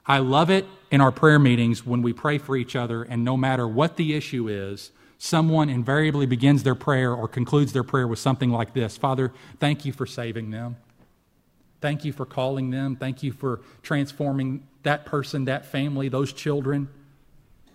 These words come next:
It doesn't matter what the prayer request was.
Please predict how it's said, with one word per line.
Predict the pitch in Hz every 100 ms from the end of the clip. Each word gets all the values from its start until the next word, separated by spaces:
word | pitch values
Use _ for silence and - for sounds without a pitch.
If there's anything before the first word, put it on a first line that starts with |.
| _ _ _ _ _ - - _ _
It | 120
doesn't | 147 147
matter | 139 143 127
what | 123 180
the | -
prayer | - 127
request | 117 - 123 110
was. | 120 113 104 92 -